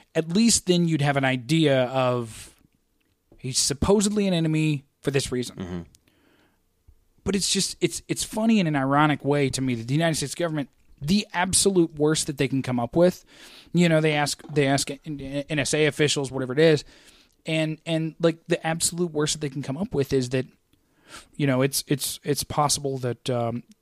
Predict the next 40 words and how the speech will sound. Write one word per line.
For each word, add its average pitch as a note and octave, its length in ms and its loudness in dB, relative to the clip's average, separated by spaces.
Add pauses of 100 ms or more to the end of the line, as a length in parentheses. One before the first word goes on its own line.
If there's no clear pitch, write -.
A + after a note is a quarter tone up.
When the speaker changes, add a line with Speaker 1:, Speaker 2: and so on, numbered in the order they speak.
Speaker 1:
that, A#2+ 160 -4 (120)
that B2 260 -2
he A#2 100 -4
was B2+ 160 -4
working B2 320 -2
with, A#2 320 -6
with - 180 -8
Russia B2+ 380 -2 (160)
or B2 100 -6
China C3 440 -2 (180)
or B2+ 100 -6
North B2 220 -2
Korea, B2 480 0 (460)
uh, A#2+ 140 -2
in A#2 140 -4
terms C3 300 -2
of A2+ 140 -4
these A#2+ 180 -2
stolen A#2+ 380 -2
secrets. - 480 -4 (200)
Speaker 2:
Mm-hmm. - 920 -8
Speaker 1:
Well, E3 100 4 (480)
what? C3 380 -2 (200)
Speaker 2:
Yeah. F2+ 220 -6 (400)
Speaker 1:
Because D#3+ 280 2
the C#3 60 -6
North D3+ 220 -2
Koreans D3 340 -2
downloaded C#3+ 440 2
'em C3+ 300 -2
like B2 360 -4 (480)
a C#3+ 80 0
trillion C#3+ 420 0
other C#3+ 160 -2
people C4 240 0
did? F#4+ 180 -2 (220)
Speaker 2:
Yeah. F2 240 -6 (520)
Speaker 1:
Like, E3+ 160 0
that's, - 280 2 (240)
I, D#3+ 120 -10